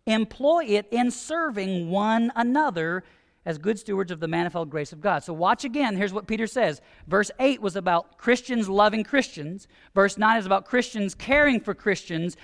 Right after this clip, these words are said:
Now verse ten is about Christians serving or ministering to other Christians. When he says there,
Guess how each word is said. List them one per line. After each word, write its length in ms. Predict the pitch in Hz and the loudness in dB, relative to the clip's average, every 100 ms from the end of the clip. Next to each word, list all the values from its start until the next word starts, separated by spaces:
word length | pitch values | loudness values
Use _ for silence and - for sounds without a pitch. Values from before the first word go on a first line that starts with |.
| - | -2
Now 200 | 190 202 | 4 6
verse 180 | 208 208 | 6 2
ten 180 | 233 226 | 0 0
is 80 | |
about 220 | 196 190 - | 2 2 2
Christians 640 | 269 262 - 196 190 - - - | 0 0 0 -4 -4 -6 -14 -14
serving 1000 | - - - 302 320 311 220 165 165 175 | -12 -10 2 4 6 6 4 2 0 -2
or 220 | - 214 | 2 4
ministering 1000 | 196 208 233 330 311 - - 202 165 151 | 6 6 8 8 6 4 -4 -4 -2 -4
to 480 | - 160 147 139 151 _ _ _ _ | -4 -4 -2 -6 -8 _ _ _ _
other 280 | 208 175 160 | 4 4 -2
Christians. 440 | 180 139 - - _ _ _ _ _ _ _ _ _ _ | -6 -6 -8 -20 _ _ _ _ _ _ _ _ _ _
When 160 | - 208 | -2 2
he 100 | 233 | 2
says 380 | - 277 285 208 | 2 2 2 2
there, 260 | 196 175 | 0 0